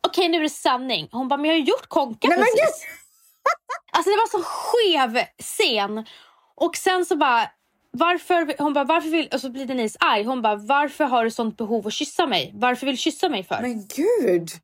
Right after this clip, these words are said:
Speaker 1: Och så sen så blir det så här, det blir jättekonstig grej. Bara, "Du, är du, du, du, du tjatat på att kyssa mig. Så här, vad är ditt problem?" Du
Speaker 2: Nej,
Speaker 1: är så
Speaker 2: men gud.
Speaker 1: jättekonstigt.
Speaker 2: Va? Aldrig hört
Speaker 1: Och så,
Speaker 2: talas om.
Speaker 1: nej, alltså, det var så konstigt. Och så sen,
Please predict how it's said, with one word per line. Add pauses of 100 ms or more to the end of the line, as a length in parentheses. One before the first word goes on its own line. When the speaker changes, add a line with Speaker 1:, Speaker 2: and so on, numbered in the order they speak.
(220)
Speaker 1:
Och
så
sen
så
blir
det
så
här,
det
blir
jättekonstig
grej.
Bara,
"Du,
är
du,
du,
du,
du
tjatat
på
att
kyssa
mig.
Så
här,
vad
är
ditt
problem?"
Du
Speaker 2:
Nej,
Speaker 1:
är
så (100)
Speaker 2:
men
gud.
Speaker 1:
jättekonstigt.
Speaker 2:
Va? (380)
Aldrig
hört
Speaker 1:
Och
så,
Speaker 2:
talas
om.
Speaker 1:
nej, (180)
alltså,
det
var (200)
så
konstigt.
Och
så
sen,